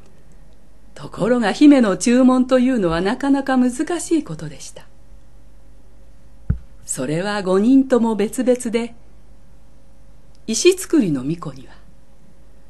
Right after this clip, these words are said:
天竺にある仏の御石の鉢、倉持の巫女には、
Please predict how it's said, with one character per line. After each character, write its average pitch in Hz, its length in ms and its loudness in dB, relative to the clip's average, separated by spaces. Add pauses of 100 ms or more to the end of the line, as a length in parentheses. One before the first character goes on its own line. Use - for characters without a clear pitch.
(300)
天 311 260 8
竺 165 260 0
に 131 140 -2
あ 143 140 -6
る 135 100 -12
仏 262 480 6
の 240 160 6
御 220 120 2
石 277 360 4
の 240 180 4
鉢、 - 440 -8 (1800)
倉 190 260 4
持 156 280 0
の 135 120 0
巫 165 140 -2
女 151 140 -6
に 135 140 -10
は、 139 180 -16